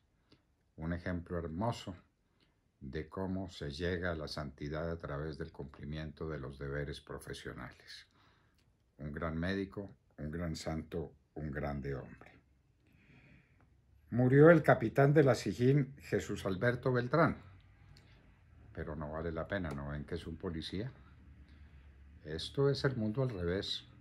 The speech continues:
Nuestra condolencia a sus familiares, honor a este capitán de la policía que murió sirviéndonos a todos. Por coronavirus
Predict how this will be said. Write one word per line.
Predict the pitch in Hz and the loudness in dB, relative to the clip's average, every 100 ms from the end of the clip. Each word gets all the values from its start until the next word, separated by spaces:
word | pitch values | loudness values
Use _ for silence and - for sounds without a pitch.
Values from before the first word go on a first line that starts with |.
| - - - - - - - - - | -20 -20 -20 -20 -20 -20 -20 -20 -12
Nuestra | 80 80 80 - 80 | -8 -6 -6 -6 -8
condolencia | 80 85 80 80 101 101 110 | -4 -4 -2 0 0 0 -4
a | |
sus | 95 90 - | -6 -10 -10
familiares, | 82 78 82 98 113 110 - - _ _ _ - | -8 -6 -2 0 -2 -4 -10 -18 _ _ _ -4
honor | 80 95 110 104 - - - | -2 0 0 -2 -6 -20 -12
a | 82 82 | -4 -4
este | 85 - 87 | -4 -6 -8
capitán | 87 - - 87 87 | -8 -8 -4 -4 -2
de | 85 | -4
la | 78 | -6
policía | 78 71 71 85 82 | -8 -8 -6 -4 -4
que | - | -6
murió | 73 71 80 85 82 | -10 -6 -4 -4 -6
sirviéndonos | - 82 85 87 82 85 85 - | -8 -8 -4 -4 -4 -4 -6 -8
a | 78 | -12
todos. | - 67 - - - - _ - - _ _ _ _ _ _ - - _ _ _ _ _ _ _ _ _ _ _ _ _ _ _ _ _ - | -10 -10 -10 -18 -20 -20 _ -20 -20 _ _ _ _ _ _ -20 -20 _ _ _ _ _ _ _ _ _ _ _ _ _ _ _ _ _ -4
Por | 101 98 | -2 0
coronavirus | 107 101 104 104 123 131 143 139 | 2 2 4 4 4 6 4 0